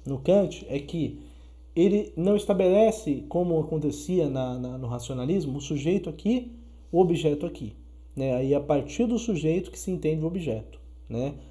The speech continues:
Do pensamento, da razão. O empirismo,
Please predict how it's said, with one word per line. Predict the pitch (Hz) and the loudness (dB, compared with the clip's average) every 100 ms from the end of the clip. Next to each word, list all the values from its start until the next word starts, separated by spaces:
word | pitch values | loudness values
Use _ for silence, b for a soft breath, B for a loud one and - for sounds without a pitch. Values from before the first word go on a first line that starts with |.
| B | B
Do | 123 | -8
pensamento, | 117 135 - 139 131 120 - | -4 -2 -2 -2 -2 -4 -4
da | 120 | -4
razão. | 120 117 92 - - - b b b b b - | -4 -6 -10 -12 -18 -20 b b b b b 4
O | 175 233 220 - - | 10 10 10 6 0
empirismo, | 180 196 190 180 147 143 110 | 0 2 2 4 4 2 -8